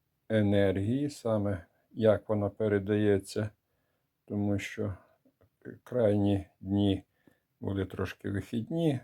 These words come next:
дивився трохи те, що х-, хто як це бачить. Е, дехто говорить, що навіть сам Тесла не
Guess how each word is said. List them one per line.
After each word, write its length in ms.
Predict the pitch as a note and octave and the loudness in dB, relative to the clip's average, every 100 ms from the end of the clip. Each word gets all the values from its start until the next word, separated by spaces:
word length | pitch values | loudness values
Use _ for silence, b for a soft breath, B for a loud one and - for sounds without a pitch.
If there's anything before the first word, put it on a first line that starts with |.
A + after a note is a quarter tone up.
| - | -8
дивився 640 | F#2+ G2+ C3 E3 - C3+ | -4 0 0 -2 -4 -8
трохи 420 | - C3 A2+ - | -6 -4 -4 -8
те, 260 | A2 - G#2 | -12 -4 -4
що 280 | - - F#2 | -4 -6 -8
х-, 1160 | - _ _ _ _ _ _ _ _ _ - _ _ | -8 _ _ _ _ _ _ _ _ _ -20 _ _
хто 400 | - - - C3+ | -20 -6 2 4
як 300 | A2+ G#2 - | 6 4 2
це 160 | - G#2+ | -4 -2
бачить. 680 | B2+ D#3 D#3+ D3+ - - _ _ _ _ _ _ _ _ | 2 0 0 -6 -6 -12 _ _ _ _ _ _ _ _
Е, 220 | C3+ G2+ F#2+ | -8 -4 -4
дехто 600 | F2 F#2 A2+ G#2 - G2+ | -4 0 0 0 -4 -2
говорить, 440 | G#2 G#2 G#2 G2 | 0 0 0 -2
що 200 | - - | -4 -4
навіть 380 | G2 F#2+ F#2 F2+ | 0 2 0 -2
сам 340 | - G2 F#2 | -2 -2 -2
Тесла 600 | F#2 C3 C#3 - C3 B2+ - _ _ _ _ _ _ _ | 0 0 0 0 -2 -2 -6 _ _ _ _ _ _ _
не 800 | A2+ G#2 G#2 G#2+ A#2 A2 G#2+ | -2 2 4 6 6 4 2